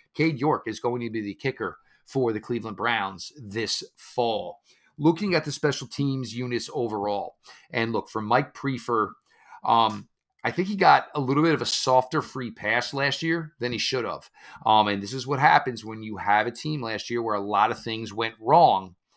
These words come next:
The kicking game and it's just not getting it done wasn't noticed. The punting game,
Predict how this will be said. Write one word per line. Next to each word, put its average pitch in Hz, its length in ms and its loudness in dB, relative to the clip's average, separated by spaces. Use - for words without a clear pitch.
The 127 80 0
kicking 135 600 -2
game 131 480 -4
and 110 360 -2
it's - 440 0
just - 240 -6
not 127 360 0
getting 123 240 2
it 117 80 -2
done 120 340 0
wasn't 113 280 -2
noticed. 101 420 -10
The 127 140 0
punting 131 400 0
game, 104 300 -4